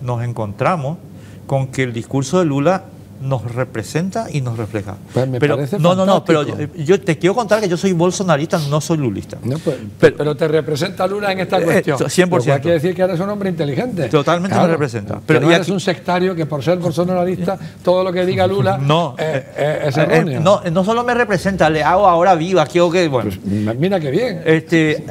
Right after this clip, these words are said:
Speaker 1: el, el punto, a, a, Ignacio, a dónde te quiero llevar es a, dónde, a lo siguiente. La ley sesenta y seis cincuenta y nueve, y yo entiendo que si no estás en conocimiento no importa, porque déjame que te cuente.
Speaker 2: Sí.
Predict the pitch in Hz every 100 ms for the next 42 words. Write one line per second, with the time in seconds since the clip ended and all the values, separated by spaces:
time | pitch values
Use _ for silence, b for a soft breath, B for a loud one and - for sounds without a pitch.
0 | 117 175 - 170 - 214 208 226 - 165
1 | 160 185 156 - 160 180 180 139 - 156
2 | 143 143 180 170 165 170 151 143 151 143
3 | 143 143 143 135 135 117 104 101 107 -
4 | - B B B B B 156 180 240 262
5 | 240 240 185 156 151 156 170 160 117 110
6 | 110 139 - 131 135 156 160 156 151 156
7 | 151 123 - - - - 147 139 120 143
8 | 151 139 147 151 139 131 143 147 131 139
9 | 127 127 123 156 180 185 156 160 151 113
10 | 165 123